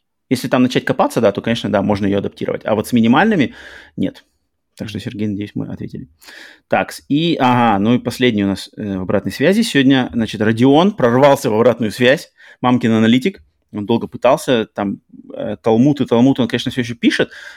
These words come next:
Speaker 1: но, тем не менее, он, он задал вопрос, я сказал ему, что, типа, м,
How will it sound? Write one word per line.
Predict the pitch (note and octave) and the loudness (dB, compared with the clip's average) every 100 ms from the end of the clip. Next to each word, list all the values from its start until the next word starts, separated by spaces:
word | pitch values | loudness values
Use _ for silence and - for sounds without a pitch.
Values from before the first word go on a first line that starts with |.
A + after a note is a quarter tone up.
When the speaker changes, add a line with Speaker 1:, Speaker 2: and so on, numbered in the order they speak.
| _ | _
Speaker 1:
но, | C3+ | -2
тем | E3 C#3+ | 2 4
не | C3+ | 4
менее, | D#3 F#3 C#3 | 4 4 2
он, | A#2 A2+ | 2 0
он | A2 B2+ A#2+ | 0 0 0
задал | A2 G#2+ A#2+ | 0 2 2
вопрос, | G#2 G2+ D3 B3 - | 2 0 0 0 -4
я | |
сказал | - G#2+ A2+ | -8 0 0
ему, | G#2 | 0
что, | - _ | -6 _
типа, | - G2+ - - G3 _ - | -10 -10 -12 -16 -16 _ -8
м, | - - | -6 -6